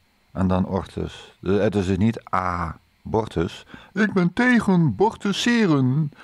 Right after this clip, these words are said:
Ik wil geen bortus. Ik wil een abortus." Nee, dat zeg je niet goed. Het is een abortus.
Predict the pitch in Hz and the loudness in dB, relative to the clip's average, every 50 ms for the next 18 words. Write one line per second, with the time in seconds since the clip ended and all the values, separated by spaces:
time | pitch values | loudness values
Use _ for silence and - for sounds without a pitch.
0 | - - - 220 214 202 - 214 233 220 - 190 180 175 131 117 156 151 - - | -20 -8 -4 -4 -2 0 2 2 2 2 2 2 2 2 4 2 0 -2 -2 -2
1 | 147 139 143 - - - - - _ - - _ _ _ _ _ _ _ - - | -2 -2 -2 -4 -8 -10 -12 -16 _ -20 -20 _ _ _ _ _ _ _ -10 -6
2 | 131 139 - 156 151 156 - - - 214 214 175 117 92 98 - 92 85 135 120 | -6 -2 0 2 2 0 0 0 0 0 2 0 -2 -4 -6 -6 -4 -2 -2 -2
3 | - - - 90 85 - - - - - 80 90 95 98 101 98 101 - - 110 | -2 -2 -4 -4 -4 -4 -12 -12 -6 -2 0 2 2 2 2 0 0 -2 -4 -6
4 | - - 85 80 80 80 - - - - _ _ _ _ _ _ _ _ _ _ | -6 -6 -6 -6 -6 -8 -10 -12 -16 -16 _ _ _ _ _ _ _ _ _ _
5 | - - - _ _ - - 73 80 90 85 - - 117 113 - - - _ _ | -20 -20 -20 _ _ -12 -10 -4 -2 -2 -2 -2 -2 -4 -6 -6 -8 -20 _ _
6 | - - _ _ _ _ _ _ _ - - - - - - - - - - - | -20 -20 _ _ _ _ _ _ _ -6 -6 -6 -6 -10 -12 -14 -14 -16 -20 -20
7 | - | -20